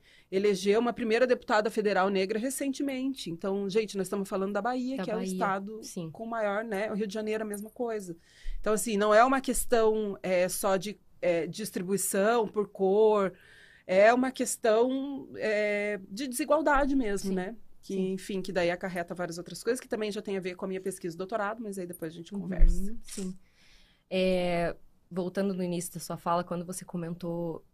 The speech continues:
Speaker 2: é, sobre jornalismo, né, que você tava indecisa entre jornalismo e educação, é, eu costumo dizer que depois que eu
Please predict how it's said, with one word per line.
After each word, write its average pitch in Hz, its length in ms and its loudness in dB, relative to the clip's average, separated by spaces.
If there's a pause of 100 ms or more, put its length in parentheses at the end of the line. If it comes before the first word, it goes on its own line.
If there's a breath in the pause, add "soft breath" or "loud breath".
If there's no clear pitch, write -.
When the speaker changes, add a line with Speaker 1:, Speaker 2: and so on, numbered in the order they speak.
Speaker 2:
é, 175 140 -10
sobre 175 260 -6
jornalismo, 170 640 -2
né, 185 160 -2
que 190 120 -10
você 165 200 -10
tava 165 240 -8
indecisa 160 500 -8
entre 156 500 -10
jornalismo 160 640 -4
e 160 40 -4
educação, 190 640 -4 (920 loud breath)
é, 160 300 -10
eu 165 160 -6
costumo 175 420 -6
dizer 170 180 -6
que 180 100 -6
depois 175 300 -6
que - 120 -10
eu 151 200 -6